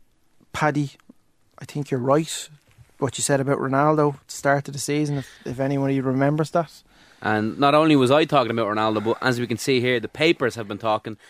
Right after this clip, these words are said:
Speaker 2: and so is Frank Leboeuf, the former
Speaker 1: Mm.
Speaker 2: France international, who says he thinks Cristiano Ronaldo should retire.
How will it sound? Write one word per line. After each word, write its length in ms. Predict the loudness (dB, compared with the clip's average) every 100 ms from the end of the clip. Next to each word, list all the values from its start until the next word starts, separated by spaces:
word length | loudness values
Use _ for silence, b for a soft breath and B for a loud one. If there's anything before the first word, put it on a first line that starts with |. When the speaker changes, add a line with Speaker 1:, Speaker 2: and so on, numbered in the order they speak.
| b
Speaker 2:
and 120 | -12 -4
so 160 | 0 0
is 60 |
Frank 320 | 0 -2 -2 -2
Leboeuf, 400 | -4 -2 -2 -4
the 100 | -2
former 300 | 0 0 -2
Speaker 1:
Mm. 40 |
Speaker 2:
France 240 | -2 -4
international, 480 | -6 -6 -6 -6 -10 B B B
who 80 | -2
says 260 | 2 2 0
he 100 | -4
thinks 320 | 0 0 -2
Cristiano 600 | -4 -4 0 0 2 2
Ronaldo 320 | 2 2 0
should 200 | -2 -2
retire. 460 | -2 0 0 0